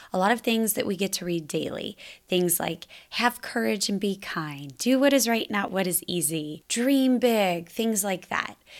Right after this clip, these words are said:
Things that make you take what you're doing and go out into the world and do something good, right? We also have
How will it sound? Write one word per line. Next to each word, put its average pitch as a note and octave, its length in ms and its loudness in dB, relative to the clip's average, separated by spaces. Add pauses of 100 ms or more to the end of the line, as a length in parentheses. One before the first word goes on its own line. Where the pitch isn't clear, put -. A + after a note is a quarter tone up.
(120)
Things D4 400 4
that D4 180 0
make G#3+ 400 -2
you F#3+ 500 0 (380)
take A#3 480 2
what A3+ 160 -2
you're G#3+ 140 0
doing E3+ 580 0
and E3+ 260 -2
go F#3 220 2
out D#3+ 260 -2
into E3+ 220 -6
the E3 100 -2
world D#3+ 440 -8
and D#3 240 -6
do D3+ 320 -4
something D3+ 440 -8
good, - 360 -14 (100)
right? - 380 -6 (360)
We B3+ 140 6
also G#4 280 6
have B3+ 500 6